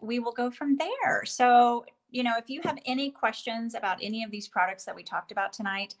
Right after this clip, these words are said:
uh, I will drop some links to the various products I recommended and leave them in there. I do wanna say that I will drop the YouTube link to the board certified dermatologist that I found,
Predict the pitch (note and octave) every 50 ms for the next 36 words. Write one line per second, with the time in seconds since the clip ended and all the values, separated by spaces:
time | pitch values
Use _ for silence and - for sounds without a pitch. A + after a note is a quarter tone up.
0 | _ _ _ _ _ _ _ - - F3+ F3 E3+ - - G#3+ A#3 A#3 G#3+ G#3+ A3
1 | A3 A3 G#3+ G3+ - G#3 G3 F#3 F#3+ F#3 - - - - F#3 F3+ F3 E3 F3+ F#3
2 | F#3+ G3 F#3+ - - - - - - - - G#3 G3 G3 F#3+ F#3 F#3 F#3+ F#3 F3+
3 | - _ _ _ _ - - F#3+ F3+ F3+ F3 F3 F3 - - F3+ - - - E3
4 | D#3+ D#3 D#3+ D#3+ E3+ F3+ G3+ A3 A3 A3+ A3 A3 A3 A3 A3 - - - - -
5 | _ _ _ _ _ - F#3 F3+ F3+ F#3+ F#3+ F#3+ F#3 G3 F#3 F#3 - F#3 F#3+ F#3+
6 | F#3+ F#3+ F#3 F#3 F#3+ G3 - _ _ _ _ - - _ _ _ _ - G#3+ G#3
7 | G#3 G#3+ A#3+ B3 B3+ B3 A3+ A3+ A3+ - - A3+ G#3+ G#3+ G#3 G3+ G3 F#3 - F#3+
8 | F#3+ F#3 F#3 F#3 G#3 G#3+ G#3+ A3 A3 G#3+ - - G3+ G3 F#3+ F#3 F#3 F#3 - -
9 | - - F#3 F#3+ F#3 F3+ F3 E3+ E3+ - G3 F#3 G3+ A3+ A3+ - - B3 A3+ G#3+
10 | F3+ F#3 F#3 G3 F#3+ F#3+ G3 F#3+ - - - - F#3+ F3+ F3+ F3 F3 F3 F3 -
11 | - _ _ _ - F#3+ F3+ F3 F3 E3+ E3+ F#3 F#3 F#3+ G3 G3 - G3+ G3 F#3+
12 | G3 F3+ F3 - F#3 F3+ E3+ D#3+ - - - F4+ A4+ A4 F4+ - A3+ A3+ - G3+
13 | F3 F3 F3 - - F3 E3+ E3 E3 E3 E3 E3 E3+